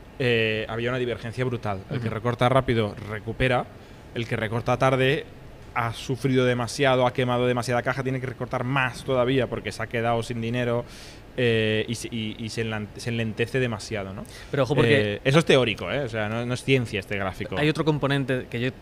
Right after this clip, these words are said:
Speaker 2: creo que también es importante de riesgo, que es que si cortas muy rápido, quizás no has llegado a ver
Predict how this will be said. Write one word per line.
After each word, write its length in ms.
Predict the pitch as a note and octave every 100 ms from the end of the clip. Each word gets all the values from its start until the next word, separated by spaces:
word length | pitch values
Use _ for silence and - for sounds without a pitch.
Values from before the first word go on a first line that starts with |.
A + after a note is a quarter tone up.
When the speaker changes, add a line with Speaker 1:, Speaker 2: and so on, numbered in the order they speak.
| -
Speaker 2:
creo 140 | C#3+
que 40 |
también 200 | C3+ C3+
es 100 | C3
importante 640 | C3+ B2+ A#2 C3+ C3 B2 E3
de 120 | B2+
riesgo, 440 | A#2 C3+ B2+ B2+ - - - -
que 80 | C#3
es 60 | B2+
que 100 | B2
si 100 | A#2
cortas 380 | C3+ C#3 C#3+
muy 120 | C#3+ B2
rápido, 460 | C3+ C3+ C3 E3 - - - - -
quizás 280 | B2+ B2+
no 100 | D3
has 120 | C#3+ B2+
llegado 300 | C3+ C3+ B2+
a 40 |
ver 180 | C3